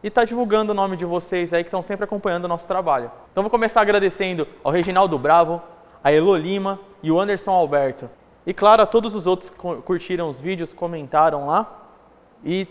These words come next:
nos próximos vídeos a gente vai citando mais e mais pessoas pra que ninguém fique de fora, beleza? Então, bora pra receita? Então pessoal, nós vamos começar pelo nosso creme, que é a base.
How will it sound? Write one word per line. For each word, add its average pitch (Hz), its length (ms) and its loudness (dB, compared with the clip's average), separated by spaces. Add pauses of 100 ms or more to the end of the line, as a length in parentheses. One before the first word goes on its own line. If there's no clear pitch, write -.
(300)
nos 180 220 -10
próximos 233 420 0
vídeos 220 340 -8
a 226 40 -2
gente 220 200 -6
vai 208 140 2
citando 196 460 -6
mais 175 200 -4
e 185 80 -8
mais 170 220 -6
pessoas 185 600 -4 (340)
pra 165 100 0
que 175 80 -6
ninguém 175 240 -6
fique - 180 -12
de 170 80 -8
fora, 120 320 -6 (220)
beleza? 175 440 -2 (440)
Então, 190 360 0 (220)
bora 175 220 8
pra 180 140 2
receita? 160 480 0 (560)
Então 175 120 -2
pessoal, 165 320 -2
nós 135 120 -4
vamos 170 180 -6
começar 170 560 -4
pelo 143 140 -4
nosso 151 260 -8
creme, 170 420 -10 (200)
que 160 80 0
é - 20 6
a 180 80 4
base. 127 400 2